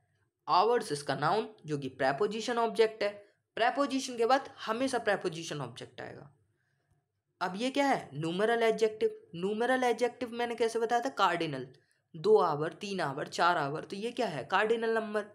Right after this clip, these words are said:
अब ये कार्डिनल किसके बाद आएगा, किसके साथ आएगा, नाउन के साथ। नाउन क्या है इसका, आवर। आगे आते हैं। <clears throat> भाई अभी तो छह ही पेज हुए हैं यार, अभी तो सिक्स्थ पेज पे चल रहे हैं हम, पूरे बारह पेजेस हैं,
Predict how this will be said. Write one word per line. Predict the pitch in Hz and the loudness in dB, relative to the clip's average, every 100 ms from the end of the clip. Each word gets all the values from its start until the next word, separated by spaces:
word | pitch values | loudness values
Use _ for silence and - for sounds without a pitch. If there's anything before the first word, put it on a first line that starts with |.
| - _ - _ | -20 _ -20 _
अब | 190 180 | 0 0
ये | |
कार्डिनल | 190 202 208 233 233 | 2 2 4 2 0
किसके | 240 247 - 262 | -2 -6 -2 2
बाद | 226 240 240 | 4 6 6
आएगा, | 233 226 | 4 2
किसके | - 226 - 233 | -2 -4 -2 2
साथ | 226 220 240 | 4 4 4
आएगा, | 233 208 | 4 2
नाउन | 147 156 196 | 0 0 -2
के | 208 | -4
साथ। | - 190 190 165 | -2 -2 -2 -2
नाउन | 190 214 214 | -2 0 0
क्या | 226 | 0
है | 202 143 | 0 -2
इसका, | - 117 | -8 -8
आवर। | 117 196 196 190 - _ _ _ _ - | -2 -2 -2 -8 -14 _ _ _ _ -12
आगे | 131 156 | -8 -6
आते | 143 147 | -6 -8
हैं। | 147 - _ _ _ _ _ _ _ _ _ _ - | -14 -16 _ _ _ _ _ _ _ _ _ _ -8
<clears throat> | - - - _ _ _ _ _ _ _ _ - | -8 -8 -14 _ _ _ _ _ _ _ _ -10
भाई | 139 175 | -6 -2
अभी | 214 220 | -2 -2
तो | 269 | -6
छह | 220 | -2
ही | 185 | -2
पेज | 190 202 190 | 0 0 0
हुए | 202 196 | -2 -2
हैं | |
यार, | 190 214 294 - _ _ _ _ _ _ _ _ - | -2 -2 -4 -8 _ _ _ _ _ _ _ _ -14
अभी | 175 | -8
तो | 254 | -6
सिक्स्थ | 269 220 214 202 | -4 -6 -6 0
पेज | 220 214 | 0 2
पे | 233 | 0
चल | 220 208 | 0 0
रहे | 233 | -2
हैं | 294 | -4
हम, | |
पूरे | 262 233 226 | -4 0 4
बारह | 180 165 214 | 4 4 4
पेजेस | 226 214 220 | 0 0 -2
हैं, | 277 196 - | -6 -6 -12